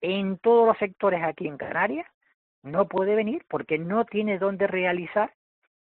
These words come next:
o, o, o meter a su familia. Es que es imposible. ¿Tenemos que buscar soluciones? Sí. ¿Cómo? Pues, oye, pues tenemos que s-, acelerar las licencias. Los, los promotores y conductores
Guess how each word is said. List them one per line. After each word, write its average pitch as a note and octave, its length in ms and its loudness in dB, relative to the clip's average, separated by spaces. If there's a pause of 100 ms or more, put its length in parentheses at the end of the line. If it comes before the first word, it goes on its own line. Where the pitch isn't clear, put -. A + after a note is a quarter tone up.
(160)
o, F#3 400 4
o, - 220 -6
o F3 100 2
meter F3 280 -2
a G3+ 60 -2
su A3+ 120 -4
familia. G#3 580 -2
Es - 120 -18
que - 120 -10
es F#3+ 40 -2
imposible. G#3 600 -6 (880)
¿Tenemos A3 280 0
que A#3+ 80 4
buscar A#3 280 0
soluciones? A3+ 500 -2 (100)
Sí. G#3+ 220 -4 (340)
¿Cómo? A#3 440 2
Pues, D3 260 -16
oye, F#3 320 -8
pues C3 140 -12
tenemos E3+ 260 -8
que G3+ 240 -2
s-, - 80 -8 (480)
acelerar E3+ 720 2 (140)
las F3+ 200 -2
licencias. D#3+ 640 -6 (400)
Los, D#3 220 4 (200)
los F#3+ 180 0
promotores G#3 520 2
y C4+ 40 -2
conductores A#3 500 -2